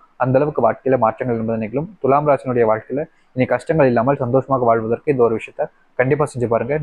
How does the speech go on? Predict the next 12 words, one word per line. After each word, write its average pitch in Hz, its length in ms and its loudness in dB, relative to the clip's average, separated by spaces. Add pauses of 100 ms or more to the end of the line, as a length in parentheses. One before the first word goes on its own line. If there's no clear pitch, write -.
நிச்சயமா 160 360 -2
நல்லது 117 240 0
நடக்கும். 143 260 -4
உங்களுடைய 113 280 0
வாழ்க்கை 123 340 0 (380)
மாற்றத்திற்கு 143 560 0
ஏற்ற 139 300 0 (120)
எளிமையான 143 360 2
ஒரு 120 140 0
பரிகாரமாகவும் 117 640 0
இது 110 120 -2
இருக்கும். 117 260 -8